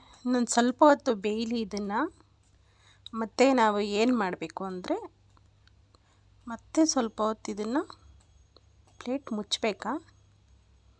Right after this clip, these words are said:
ನೋಡೋಣ. ಹ್ಮ್, ಮುಚ್ಚೋಣ. ಪ್ಲೇಟ್ ಮುಚ್ಚಿಬಿಟ್ಟು ಮತ್ತೆ ಒಂದು ಎರಡು ನಿಮಿಷ ಬಿಟ್ಟು ಆಫ್ ಮಾಡೋಣ. ಇವಾಗ ನೋಡಿ ಕ್ಲೀನಾಗಿ ಬೆಂದಿದೆ ಇದು. ಸಾಕು, ಇದಕ್ಕೆ ಮುದ್ದೆ ಮಾಡಿದ್ರೆ ಎಷ್ಟು ಚೆನ್ನಾಗಿರುತ್ತೆ ಗೊತ್ತಾ? ಇವಾಗ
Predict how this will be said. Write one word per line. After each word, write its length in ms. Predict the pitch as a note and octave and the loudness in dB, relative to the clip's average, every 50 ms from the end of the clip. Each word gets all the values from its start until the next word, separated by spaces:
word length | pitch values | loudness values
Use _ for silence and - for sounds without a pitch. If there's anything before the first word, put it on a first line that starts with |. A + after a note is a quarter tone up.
| _ _ _ _ _ - - _ - A#3 | _ _ _ _ _ -20 -20 _ -10 -6
ನೋಡೋಣ. 300 | A3 G#3 G#3 G#3 G#3+ G#3 G3+ - - _ _ _ _ _ _ - | -6 -4 -4 -4 -6 -8 -10 -12 -16 _ _ _ _ _ _ -12
ಹ್ಮ್, 260 | A3 G#3+ G#3+ G#3 G3 G#3 G#3+ G3+ _ - - | -10 -8 -8 -10 -10 -12 -14 -16 _ -16 -14
ಮುಚ್ಚೋಣ. 320 | A#3 A3 - - A#3 G#3+ G#3+ G3+ - _ | -14 -12 -8 -6 -6 -6 -6 -6 -8 _
ಪ್ಲೇಟ್ 240 | - A3+ A#3 A#3 - A#3 A3 | -8 -6 -6 -6 -6 -6 -6
ಮುಚ್ಚಿಬಿಟ್ಟು 480 | A3+ - - - A#3 G#3+ G#3 - C4+ D#4+ E4 - _ _ _ _ - - - - - - - - - - - - - - - - - - _ _ _ - B3+ | -6 -8 -6 -6 -4 -4 -2 -2 -2 -2 -2 -4 _ _ _ _ -20 -20 -20 -20 -20 -20 -20 -20 -20 -20 -20 -20 -20 -20 -20 -20 -20 -20 _ _ _ -6 -6
ಮತ್ತೆ 220 | A#3+ A#3 - - A#3 A3+ | -6 -4 -2 -2 -2 0
ಒಂದು 140 | A3+ A3+ A3 G#3+ | 0 -2 -2 -2
ಎರಡು 160 | G#3+ G#3+ G3+ A3 A3 | -4 -4 -4 -4 -4
ನಿಮಿಷ 200 | A3 G#3+ - - A#3 A#3 G#3+ G#3 A3 | -2 -2 -2 -2 -2 -4 -6 -6 -8
ಬಿಟ್ಟು 240 | G#3+ - - D#4+ F4+ - - - - - - - - - - A3+ | -10 -2 0 0 0 0 -2 -10 -16 -16 -16 -18 -6 0 2 2
ಆಫ್ 160 | G#3+ G#3+ - - - | 2 2 0 -2 -2
ಮಾಡೋಣ. 280 | A3+ G#3+ G#3 A3 A3 B3 D#4+ E4+ - - _ _ _ _ _ - - _ - - - | -2 -2 -2 -2 -2 -2 -4 -4 -8 -14 _ _ _ _ _ -20 -20 _ -14 -8 -6
ಇವಾಗ 160 | A3 G#3+ G#3+ A3 A3 | -4 -2 -2 -2 -2
ನೋಡಿ 160 | A3 A3 B3+ B3+ - - | 0 0 -2 -4 -4 -2
ಕ್ಲೀನಾಗಿ 500 | A#3 A#3 G#3+ A#3 B3 C4+ D4 D4 C#4+ A#3 - | -2 0 2 2 2 4 4 4 2 2 -2
ಬೆಂದಿದೆ 400 | G#3+ G#3 G#3 G#3+ A#3 A3 - G#3 G3+ G3 | -2 -2 -2 -2 -2 -2 -2 -2 -4 -4
ಇದು. 160 | F#3+ F#3 A3 C#4+ D#4+ - - - - - - - _ _ _ _ _ - - - - - | -4 -2 -2 -4 -4 -6 -10 -20 -20 -20 -20 -20 _ _ _ _ _ -20 -20 -18 -10 -4
ಸಾಕು, 300 | - G3 G#3+ - - B3+ - A#3 A3 | -4 -4 -2 -4 -6 -8 -6 -8 -6
ಇದಕ್ಕೆ 200 | G#3 A3+ G3 A#3 A3 | -6 -6 -6 -4 -6
ಮುದ್ದೆ 220 | G#3 G3+ - C4+ C4 | -6 -2 -2 0 0
ಮಾಡಿದ್ರೆ 260 | B3+ A#3 A#3 A3+ A#3+ G#3+ | 2 0 0 0 -2 -2
ಎಷ್ಟು 140 | - - - | -4 -6 -6
ಚೆನ್ನಾಗಿರುತ್ತೆ 420 | A3+ G#3+ A3 A3+ A3+ A3 G#3+ - G#3+ G#3+ | -4 -4 -4 -4 -4 -4 -4 -4 -4 -4
ಗೊತ್ತಾ? 180 | G#3 G#3 - D4+ E4 C#4 A#3 | -4 0 2 4 4 4 6
ಇವಾಗ 180 | A3+ G#3+ G#3 | 6 6 6